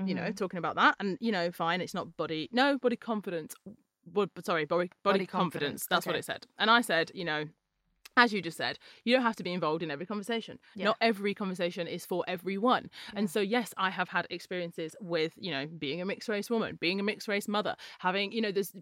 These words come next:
Speaker 1: being a woman with a body. But it's not, um, a, a, a movement or a, a conversation or a panel or a discussion that I s-, specifically feel that I have experience to say, "Okay, you know, I know all women, you know, uh, should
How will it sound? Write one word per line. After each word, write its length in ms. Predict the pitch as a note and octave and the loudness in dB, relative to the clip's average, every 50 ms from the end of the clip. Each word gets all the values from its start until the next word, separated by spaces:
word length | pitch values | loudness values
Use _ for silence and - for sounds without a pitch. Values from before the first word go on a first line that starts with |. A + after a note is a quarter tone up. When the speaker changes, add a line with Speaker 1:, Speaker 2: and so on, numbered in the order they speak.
| F3 E3 | -10 -4
Speaker 1:
being 340 | - G#3+ G3 G3+ G3+ G3+ G3 - - | -4 -2 0 0 0 0 -2 -2 0
a 120 | G#3+ G#3 | 2 2
woman 400 | F#3 G3 A3+ G#3+ F3 D#3+ D3 D#3 | 4 4 4 4 4 0 -2 0
with 180 | D3+ F#3+ F#3+ - - | 0 -2 0 0 0
a 120 | G#3 G3 | 0 2
body. 380 | E3+ G#3 A3 - E3 - - - - - - - | 4 2 2 0 0 -4 -6 -10 -14 -12 -6 0
But 100 | A3+ G#3+ | 2 2
it's 180 | A3+ - - A3+ | 2 2 2 2
not, 280 | A3+ A#3 A#3 A3+ - _ _ - | 2 4 4 2 0 _ _ -4
um, 360 | G#3+ G3 G3 G3+ G3 G3+ - - | -2 -2 -2 -2 -4 -4 -4 -2
a, 60 | G#3 | -2
a, 360 | G3 - - G3 - - G#3+ | 0 0 0 0 0 0 0
a 40 | G#3 | 2
movement 460 | G#3+ G#3+ G#3+ G3+ G#3 E3+ E3+ F3 - | 4 4 4 2 2 -2 -2 -2 0
or 180 | F3 F3+ F3+ E3+ | 0 2 2 4
a, 180 | E3 D#3+ D3 | 4 4 2
a 40 | F3+ | 0
conversation 640 | - G#3+ G#3 G3 F3+ - A3 A3 G#3+ - F#3+ E3+ E3+ | 0 0 -2 0 0 2 2 2 2 0 -2 -4 -2
or 180 | - F#3 F#3 F3+ | 0 0 0 0
a 40 | - | 0
panel 400 | - - B3 A3+ G3 E3+ E3+ - | 0 0 0 2 2 0 -2 -2
or 220 | - F#3 F3+ F3+ | 0 -2 0 -2
a 40 | F#3 | -2
discussion 580 | - F#3+ - - A#3 A3+ - - F3+ E3+ E3+ | -4 -6 -6 -4 -4 -4 -2 -2 -4 -2 -2
that 100 | E3 F3 - | -2 -2 0
I 220 | F3+ F#3+ F#3+ F3+ F#3 | 2 2 2 2 0
s-, 240 | E3+ - - - - _ _ _ _ - | -2 -6 -12 -18 -20 _ _ _ _ -16
specifically 640 | - - - G#3+ G3+ - D4+ C#4+ - - - G#3 G3 | -10 -6 -4 -2 0 0 0 0 0 0 -2 -2 -2
feel 200 | - G#3+ G3+ F3 | 0 0 0 2
that 80 | - | 2
I 60 | F3+ E3+ | 0 2
have 160 | E3 E3+ E3+ | 2 0 0
experience 520 | - - - A3+ G3 F#3+ F#3 F3+ F#3 - - | -2 -2 0 2 2 2 2 0 -4 -6 -8
to 100 | - F3 | -8 -2
say, 300 | - G3+ F3 D#3+ D#3+ - E3+ | 0 2 2 2 2 0 -2
"Okay, 280 | F3 - F#3+ E3 D#3 D3+ | -2 -2 -2 -2 -2 0
you 160 | D#3+ E3 D#3+ | -2 -2 -2
know, 260 | D#3+ D3+ D3+ D3 D3+ - - - - - - - - - | -2 -2 -2 -2 -4 -6 -8 -12 -20 -20 -20 -20 -16 -8
I 80 | A#3 C4 | -2 0
know 280 | C#4 D4+ D4+ C4+ A3+ - - | 2 2 2 0 -2 -4 -2
all 160 | C#4+ B3 A3 | 0 0 2
women, 280 | G3 A3+ A3 G3+ F#3+ F3+ | 2 2 2 2 0 -2
you 80 | F3 | -2
know, 200 | F3 E3+ E3+ F3 - | -2 -2 -2 -2 -4
uh, 200 | - - F#3 B2+ - - | -6 -8 -10 -10 -10 -10
should 360 | - - - G#3+ G#3 F3+ - | -8 -6 -6 -4 -6 -6 -8